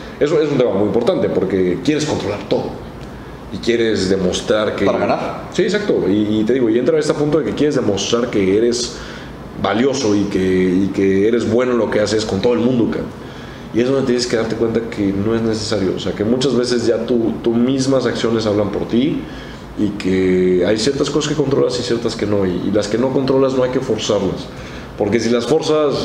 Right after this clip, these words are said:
Speaker 1: es peor. Entonces, digo, y, y a ti te tocó vivirlo ayer conmigo, un tema personal muy fuerte, que, que gracias a Dios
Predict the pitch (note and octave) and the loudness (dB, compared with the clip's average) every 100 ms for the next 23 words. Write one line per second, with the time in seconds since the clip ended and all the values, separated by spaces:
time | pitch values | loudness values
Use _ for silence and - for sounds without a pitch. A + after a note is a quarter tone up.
0 | - - - - - - - - - - | -6 -10 -2 -2 0 -4 -6 -12 -14 -16
1 | - - - G2+ G#2 G#2 A2 G#2+ G#2+ - | -14 -14 -2 0 2 2 2 2 2 -2
2 | - - - - - - G#2 G2 G2 F2+ | -6 -10 -14 -14 -14 -2 2 2 2 2
3 | - F2+ F2 D#2 - G#2+ G#2+ F#2 E2+ F#2+ | 0 -2 -2 -2 0 -2 0 -2 0 0
4 | G2 F#2+ F#2 G2 G2 F2+ F#2+ F#2+ G2+ F#2+ | 2 2 2 0 0 0 0 2 2 2
5 | F2+ F2 F2+ E2 D#2+ F2+ F2+ F#2+ G#2+ A#2+ | 0 0 -2 -2 -4 -2 0 0 0 0
6 | A2+ G#2+ A2 - - - - - - - | 0 0 -2 -4 -10 -10 -12 -12 -12 -6
7 | F#2 F2+ F2 E2+ E2 E2+ A2+ - G#2+ A2 | -4 -2 -2 -4 -2 0 2 0 0 2
8 | C3+ C3 C3 | 2 0 -4